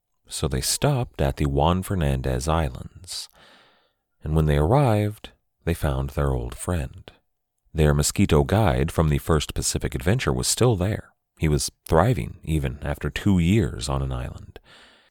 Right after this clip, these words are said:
He'd made tools and built shelter, and he cultivated grain and fruit and even domesticated a goat. Now, we don't know his real name, unfortunately. The English said that he had no name and called him Will.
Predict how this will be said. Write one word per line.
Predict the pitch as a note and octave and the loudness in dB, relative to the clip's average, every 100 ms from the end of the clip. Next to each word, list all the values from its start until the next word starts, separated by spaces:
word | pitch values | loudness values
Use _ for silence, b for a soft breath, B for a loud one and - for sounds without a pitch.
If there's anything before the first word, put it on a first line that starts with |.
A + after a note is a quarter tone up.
| _ _ | _ _
He'd | F2 D2+ | -2 2
made | F2 G#2 F#2 | 4 4 2
tools | - A#2 A2+ B1+ G1+ - | -2 0 2 0 -6 -10
and | - - - | -10 -8 2
built | F2 E2+ | 2 4
shelter, | - - G2 - - | 0 2 2 2 -8
and | - | -8
he | - | -10
cultivated | - G2 G#2+ C#2 C2 B1+ - | 2 4 4 2 -2 -2 -6
grain | - E2+ G#2 C2+ | 0 0 2 -2
and | A1 - | -6 -12
fruit | - A2+ - | -2 -2 0
and | C2+ C#2 | -4 -4
even | - G2+ A#2+ | -4 -2 0
domesticated | F#2 E2+ - - - D2 C2+ | 2 2 0 -2 -2 -2 -2
a | C2 | -4
goat. | C2 G#2+ - - b b b b b b b b _ _ - | 0 -2 -2 -12 b b b b b b b b _ _ 0
Now, | |
we | F2 | 4
don't | C3 D#3+ A#2+ | 6 6 4
know | B2 C3+ C3 | 4 6 4
his | G#2 G2+ D#2+ | 4 2 2
real | D#2+ D#2+ C#2+ | 2 2 2
name, | D2+ D2 A#1+ - - | 0 -2 -6 -12 -14
unfortunately. | A#1+ - - A1+ - - - - - _ _ _ _ _ - | -14 -10 -10 -10 -12 -14 -16 -20 -20 _ _ _ _ _ -12
The | - | -8
English | C2 E2+ D#2 C#2 - | -2 0 2 0 -2
said | - D2+ C2 | 0 0 0
that | C#2 | -6
he | - | -6
had | - F#2+ F#2 C#2 | -4 0 0 2
no | C#2 C2+ | 0 0
name | C2 B1+ C2 E2+ B B B B | -2 -4 -2 -4 B B B B
and | D#2 | -8
called | - F#2+ F2+ | 2 4 4
him | F2 | 0
Will. | F2 G2 C#2 A#1+ C#2+ | 2 2 0 -4 -14